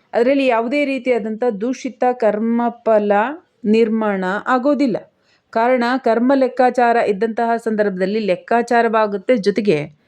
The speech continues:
ಆ ಒಂದು ಸಿದ್ಧಿ ಶಕ್ತಿಯ ಪರೀಕ್ಷೆ ಕೂಡ ಆಗುತ್ತೆ. ಈ ರೀತಿ ಇದ್ದಂತಹ ಸಂದರ್ಭದಲ್ಲಿ ಒಂದು ವೇಳೆ ಯಾವುದೇ ರೀತಿಯಾದಂಥ ಕರ್ಮ ಫಲಗಳಿಲ್ಲ,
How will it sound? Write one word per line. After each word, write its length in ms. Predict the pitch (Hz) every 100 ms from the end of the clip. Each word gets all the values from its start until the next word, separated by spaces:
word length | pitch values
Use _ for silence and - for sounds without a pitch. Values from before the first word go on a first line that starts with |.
| _ _ _ -
ಆ 80 | 233
ಒಂದು 220 | 262 254
ಸಿದ್ಧಿ 420 | - 269 226 294
ಶಕ್ತಿಯ 520 | - 254 247 247 254
ಪರೀಕ್ಷೆ 520 | 247 214 226 - -
ಕೂಡ 280 | 233 226 214 190 185
ಆಗುತ್ತೆ. 880 | - 175 160 151 - - 156 147 131 - _ _ _ _ _ _ _ _
ಈ 140 | 240 294
ರೀತಿ 260 | 311 294
ಇದ್ದಂತಹ 420 | 277 277 254 262 269
ಸಂದರ್ಭದಲ್ಲಿ 640 | 254 240 214 185 190 220
ಒಂದು 320 | 208 226 254
ವೇಳೆ 360 | 254 233 202 208
ಯಾವುದೇ 380 | 185 196 214 269
ರೀತಿಯಾದಂಥ 500 | 247 226 214 202 190
ಕರ್ಮ 380 | - 175 208 233
ಫಲಗಳಿಲ್ಲ, 640 | 208 208 220 240 190